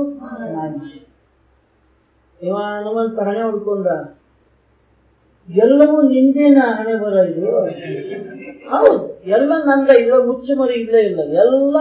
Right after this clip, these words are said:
ನಂದ. ಈ ಪ್ರಶ್ನೆ ಕೇಳಕತ್ತಿರೋಳು, ಇದು ಕೂಡ ನಂದ. ನೀ ಹಿಂಗ್ ಮಾಡ್ಬೇಕು ಅನ್ನೋದ ನಿನ್ ಕಡೆ ಆಡಿಸ್ತಾ ಇದ್ದೀನಿ, ಹತ್ತು ಮಂದಿಗೆ ಇದು ಜ್ಞಾನ ಆಗಲಿ ಅಂತ.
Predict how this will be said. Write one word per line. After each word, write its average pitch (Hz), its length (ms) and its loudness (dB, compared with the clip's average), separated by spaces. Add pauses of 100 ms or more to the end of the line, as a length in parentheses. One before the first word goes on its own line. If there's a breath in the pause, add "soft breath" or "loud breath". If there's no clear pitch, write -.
ನಂದ. 240 340 -4 (1080)
ಈ 285 300 4
ಪ್ರಶ್ನೆ 294 220 4
ಕೇಳಕತ್ತಿರೋಳು, 339 920 2
ಇದು 294 540 2
ಕೂಡ 302 120 0
ನಂದ. 233 540 0 (1900)
ನೀ 233 80 -2
ಹಿಂಗ್ 294 360 8
ಮಾಡ್ಬೇಕು 320 440 4
ಅನ್ನೋದ 311 200 2
ನಿನ್ 302 340 0
ಕಡೆ 277 180 0
ಆಡಿಸ್ತಾ 262 360 0
ಇದ್ದೀನಿ, 226 260 0
ಹತ್ತು 220 300 -4
ಮಂದಿಗೆ 233 360 -2
ಇದು 196 220 -4
ಜ್ಞಾನ 190 240 -6
ಆಗಲಿ 165 360 -6
ಅಂತ. 143 180 -10